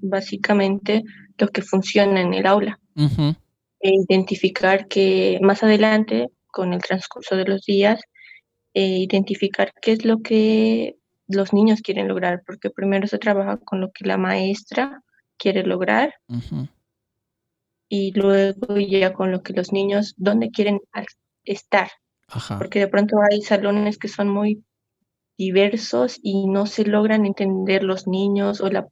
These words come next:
Speaker 1: maestra no logra llegar a todos y eso es una frustración para ella. Entonces, muchas veces lo que quieren lograr es eso.
Speaker 2: Ajá.
Speaker 1: Mm, el WOW te permite que haya una interacción, o sea,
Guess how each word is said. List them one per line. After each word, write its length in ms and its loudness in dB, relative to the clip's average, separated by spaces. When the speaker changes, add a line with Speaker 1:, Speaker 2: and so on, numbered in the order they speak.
Speaker 1:
maestra 420 -2
no 160 0
logra 480 0
llegar 380 2
a 80 -2
todos 880 0
y 600 -6
eso 220 2
es 80 -8
una 160 0
frustración 400 -6
para 180 0
ella. 160 -2
Entonces, 440 -12
muchas 320 0
veces 340 -4
lo 100 -4
que 140 -6
quieren 280 -4
lograr 360 -2
es 180 -8
eso. 360 -2
Speaker 2:
Ajá. 420 -6
Speaker 1:
Mm, 220 -6
el 120 4
WOW 260 4
te 120 0
permite 840 -2
que 460 -6
haya 200 2
una 120 2
interacción, 1040 -4
o 60 -2
sea, 360 -4